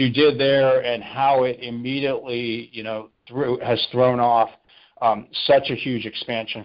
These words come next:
for us in, in the Northeast that I, you know, I don't, I, I, we, we really had never had a, a strong plan in the Northeast and weren't sure how we were gonna get that done.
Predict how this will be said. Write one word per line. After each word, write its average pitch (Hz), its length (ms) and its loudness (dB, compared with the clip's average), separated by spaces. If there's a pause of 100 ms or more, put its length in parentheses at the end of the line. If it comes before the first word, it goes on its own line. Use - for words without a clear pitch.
for 110 160 0
us 107 180 0
in, 113 200 -10
in 120 200 -8
the 113 80 -8
Northeast 110 640 -2 (140)
that 104 320 2
I, 117 160 -2
you 120 180 -10
know, 107 60 -4
I 120 120 4
don't, 117 220 4 (460)
I, 120 60 -8
I, 139 460 -6
we, 127 220 -2
we 139 160 2
really 135 340 8
had 120 140 0
never 113 320 0
had 110 340 0
a, 107 40 -2 (360)
a 104 120 -14
strong 110 320 -4
plan 113 320 -6
in 110 100 -6
the 110 80 -12
Northeast 110 600 -6
and 107 160 -14
weren't 117 180 -6
sure 110 220 -2
how 104 220 2
we 107 120 -6
were 98 120 -10
gonna 104 200 -2
get 104 200 -2
that 98 200 0
done. 101 320 0